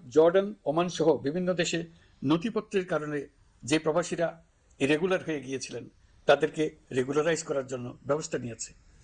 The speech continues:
আমরা বিভিন্ন দেশের সঙ্গে বিদ্যমান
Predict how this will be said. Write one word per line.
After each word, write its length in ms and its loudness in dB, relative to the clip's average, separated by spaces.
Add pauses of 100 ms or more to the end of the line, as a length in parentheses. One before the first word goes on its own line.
(140)
আমরা 180 4 (640)
বিভিন্ন 300 2 (120)
দেশের 280 0
সঙ্গে 240 0 (160)
বিদ্যমান 380 -2